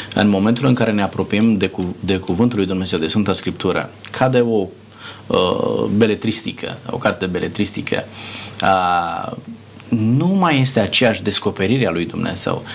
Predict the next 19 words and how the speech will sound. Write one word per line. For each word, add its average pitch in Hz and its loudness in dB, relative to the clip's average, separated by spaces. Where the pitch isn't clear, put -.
Noi 104 2
înțelegem 98 0
Scriptura 127 0
în 156 -4
momentul 127 0
în 117 4
care 139 -2
există 127 0
și 127 0
participarea 135 -2
Duhului 127 2
Sfânt 131 2
al 131 4
lui 117 4
Dumnezeu 101 0
la 127 4
nivelul 117 2
conștiinței 117 2
noastre. - 0